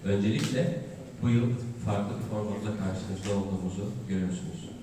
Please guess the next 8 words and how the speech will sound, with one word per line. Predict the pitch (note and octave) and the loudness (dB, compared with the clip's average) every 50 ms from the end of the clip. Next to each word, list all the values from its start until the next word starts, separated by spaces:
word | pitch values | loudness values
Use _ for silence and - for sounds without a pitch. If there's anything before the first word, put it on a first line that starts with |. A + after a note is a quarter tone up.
| - - - - - - - - - - - - - - - | -12 -12 -12 -12 -14 -14 -16 -18 -18 -18 -18 -18 -14 -6 -2
Bu | A#2 A#2+ | 2 6
noktada | C3+ C#3+ C#3 - B2 A#2+ - A#2 A#2 A#2 A#2 - - - - - | 6 6 6 6 6 4 6 6 4 4 2 0 -2 -4 -2 0
gençlere | G#2 G2+ G2+ G2+ G2+ A2 A2 A2 G#2+ G#2+ | 2 2 2 2 2 2 2 2 2 2
verdikleri | A2 G#2+ G#2+ G#2+ - - G2+ G#2 | 2 2 2 0 0 0 2 2
önemi | G#2+ G#2+ G#2+ G#2+ G#2+ G#2+ | 4 4 4 4 4 4
gösteren | G#2 G#2 G2+ G2 F#2+ F#2+ F#2 F#2+ F#2+ | 4 2 2 2 2 2 2 2 2
Batı | F#2+ G2 - - G2 | 0 0 0 0 0
Trakya | G#2 G#2 G#2 - G2+ G2 | 0 0 0 0 0 -2